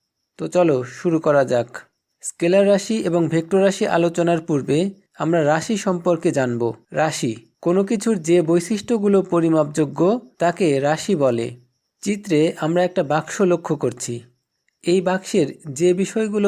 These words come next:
পরিমাপযোগ্য হবে সেগুলোই রাশি হবে। আমরা জানি বাক্সের দৈর্ঘ্য, প্রস্থ, উচ্চতা, ক্ষেত্রফল, আয়তন এবং ভর পরিমাপযোগ্য। সুতরাং এই সবগুলোই এক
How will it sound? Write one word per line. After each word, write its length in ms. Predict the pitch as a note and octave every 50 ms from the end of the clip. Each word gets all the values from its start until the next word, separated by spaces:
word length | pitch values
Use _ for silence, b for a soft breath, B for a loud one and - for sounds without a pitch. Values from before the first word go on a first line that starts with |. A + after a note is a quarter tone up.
| F#3+ G3 F3
পরিমাপযোগ্য 600 | E3+ E3 D#3+ D#3+ D#3+ D3+ D3 D#3 E3 D#3+ D#3+ - E3+ C#3 C3+
হবে 220 | C#3 C3+ C3+ C#3+ E3 G#3 - - _ _ _ _ _ _ _
সেগুলোই 500 | - - - G3+ F#3+ G#3+ G#3+ G#3+ G#3 G3
রাশি 300 | D#3+ C#3 B2+ - - D3+ B2 B2
হবে। 200 | A2 - A#2+ A2+ - - _ _ _ _ _ _ -
আমরা 260 | E3+ F3+ F#3 G3 G#3 F#3+ F3+
জানি 240 | D3+ C3 C#3 D#3+ G3+ A#3 A3 - - _ _ _ _ _ _
বাক্সের 520 | D#3 C#3 C#3+ D#3+ E3 - - - E3+ E3+ E3 - - - E3 C#3 B2+
দৈর্ঘ্য, 400 | D#3 E3+ F3+ F#3 F3+ - G3 F#3+ G3 G#3 G3+ G3+ - _ _ _ _ _ _ _ _
প্রস্থ, 380 | - F3 F3+ F3+ F3+ - _ - G3 F#3+ F#3+ F#3+ F#3+ F#3+ _ _ _ _ _ _ _ _
উচ্চতা, 540 | - F#3 F3+ - - F#3 F3+ F3 F3 E3+ E3+ F3 E3+ - _ _ _ _ _ _ _ -
ক্ষেত্রফল, 640 | - G3+ F#3 F#3 - F#3 F3+ E3+ - F3 E3 E3 E3+ E3+ E3+ _ _ _ _ _ _ _ _ _ _ _
আয়তন 500 | E3+ E3 E3 E3+ F3 E3+ E3+ E3 D#3 D#3+ D#3+ E3+ E3 _ _ _ _ _ _ _ _ -
এবং 220 | F#3 F3+ F#3 F3 D#3+ D3+ D3 C#3+ C3 B2
ভর 200 | B2+ D3+ E3+ F#3 F#3+ F#3 -
পরিমাপযোগ্য। 640 | E3+ E3 D#3 D3 C#3+ C3+ C3+ - C3+ A#2+ G#2+ - - B2+ A#2 A#2+ - - _ _ _ _ _
সুতরাং 480 | - - - G#3+ G3+ A3 G3 D#3+ D3+ D3+ - - _ _ -
এই 80 | F3+ E3+ - -
সবগুলোই 520 | - G3+ F#3+ F#3 F#3+ G3 G3 F3 F3 F3+ F3 - - - E3
এক 80 | E3